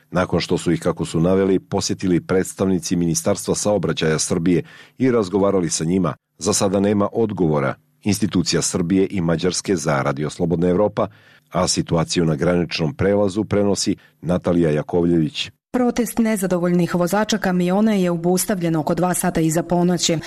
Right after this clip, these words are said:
Speaker 2: a iz nadležnog ministarstva dobili su obećanje, kako su naveli, da će biti bolje. Međutim,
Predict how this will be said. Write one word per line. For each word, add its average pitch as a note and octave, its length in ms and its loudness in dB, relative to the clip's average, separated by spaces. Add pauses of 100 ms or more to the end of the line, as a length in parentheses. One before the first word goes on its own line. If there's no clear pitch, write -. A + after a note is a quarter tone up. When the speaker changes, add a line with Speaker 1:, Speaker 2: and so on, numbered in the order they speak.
(100)
Speaker 2:
a F#3+ 120 -2
iz F#3+ 160 2
nadležnog F3+ 540 0
ministarstva E3 760 2
dobili D#3+ 340 0
su D#3+ 140 -2
obećanje, F3+ 540 0
kako F3+ 260 0
su F3+ 140 0
naveli, F#3 400 2
da E3 100 0
će E3 160 0
biti F#3 260 0
bolje. D#3+ 380 -2 (240)
Međutim, F#3+ 540 2